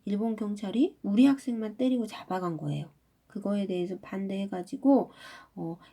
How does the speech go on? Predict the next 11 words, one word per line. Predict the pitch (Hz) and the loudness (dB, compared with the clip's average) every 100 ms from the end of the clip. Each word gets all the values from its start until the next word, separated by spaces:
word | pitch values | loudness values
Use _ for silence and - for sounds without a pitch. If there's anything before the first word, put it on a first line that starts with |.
| _ | _
그 | - | -8
학생들이 | 208 240 247 240 220 214 208 208 214 214 | -8 -6 -2 -2 -2 -4 -4 -4 -4 -6
휴교도 | 214 277 269 262 247 | -2 0 2 0 0
하고 | 240 240 220 214 208 208 208 | 0 -2 -4 -6 -6 -4 -4
시위가 | 208 - 285 240 240 208 | -2 2 4 4 0 -4
전국적으로 | - 202 240 277 285 262 202 175 170 196 208 170 - - _ - | -4 -4 -2 2 4 4 2 -2 0 2 2 0 -6 -20 _ -8
이렇게, | 160 - - 220 302 339 _ _ - | -8 -8 -4 2 2 0 _ _ -6
음, | 165 196 _ | -6 -6 _
확대되게 | - 330 349 330 254 185 | -8 2 6 6 4 0
된 | 165 151 | -4 -2
거예요. | 147 135 147 | -2 -4 -6